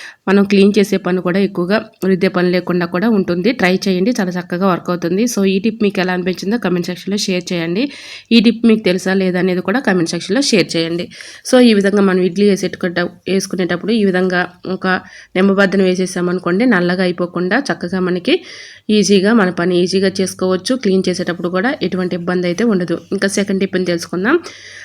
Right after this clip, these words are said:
మనకి ఎక్కువగా ఇప్పుడు చిన్న పెద్ద వయసు తేడా లేకుండా ప్రతి ఒక్కరికి జలుబు, దగ్గు ఎక్కువగా ఉంటూ ఉంటుంది కదండి. థ్రోట్ పెయిన్ కూడా ఉంటూ ఉంటుంది.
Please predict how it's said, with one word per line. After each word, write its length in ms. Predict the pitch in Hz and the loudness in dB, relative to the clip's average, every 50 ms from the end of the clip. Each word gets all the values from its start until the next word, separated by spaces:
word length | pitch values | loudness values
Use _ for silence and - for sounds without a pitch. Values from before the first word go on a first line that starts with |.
| - - | -6 0
మనకి 260 | 214 214 220 214 220 208 | 2 2 2 4 4 4
ఎక్కువగా 460 | 196 196 202 220 226 214 196 196 190 185 190 190 - - _ _ _ _ _ _ _ _ _ _ _ _ - - - - | 2 4 4 4 4 6 6 4 4 2 0 -2 -6 -18 _ _ _ _ _ _ _ _ _ _ _ _ -20 -14 -6 -2
ఇప్పుడు 220 | 214 190 - 185 196 | -2 -2 0 -2 0
చిన్న 220 | - 190 185 190 196 | 0 2 2 2 2
పెద్ద 240 | 202 208 185 170 190 | 2 2 0 2 2
వయసు 260 | 185 190 185 190 185 | 2 2 2 0 0
తేడా 240 | - 190 175 170 175 | -2 -2 -2 0 0
లేకుండా 340 | 180 180 175 175 185 190 185 | -2 -2 -2 -2 -2 -2 -2
ప్రతి 240 | 185 190 185 - 190 | -2 -4 -2 -2 -2
ఒక్కరికి 480 | 180 175 170 - 190 185 190 - 196 185 185 185 | -2 -2 0 0 0 0 0 0 0 0 0 2
జలుబు, 400 | 165 190 175 185 185 175 185 190 | 0 0 0 0 -2 0 0 0
దగ్గు 320 | 185 180 175 170 170 - 185 185 | 0 0 -2 -2 -2 -2 0 0
ఎక్కువగా 380 | 175 170 - 190 185 180 185 180 | 0 -2 -2 -4 -2 0 0 0
ఉంటూ 240 | 185 175 170 175 175 | 0 -2 -2 -2 -4
ఉంటుంది 320 | 180 175 170 180 175 180 175 | -2 -4 -4 -4 -6 -6 -4
కదండి. 340 | 180 175 175 170 175 190 214 | -4 -4 -2 -2 -2 -2 -2
థ్రోట్ 280 | 214 - 180 175 165 175 | -4 -2 -2 -2 -2 -2
పెయిన్ 180 | 175 170 180 | -2 -4 -4
కూడా 220 | 175 - 180 175 180 | -4 -4 -4 -4 -2
ఉంటూ 280 | 180 180 175 175 180 175 | -2 -4 -4 -4 -4 -4
ఉంటుంది. 400 | 175 175 170 160 165 170 180 | -4 -4 -4 -6 -6 -4 -4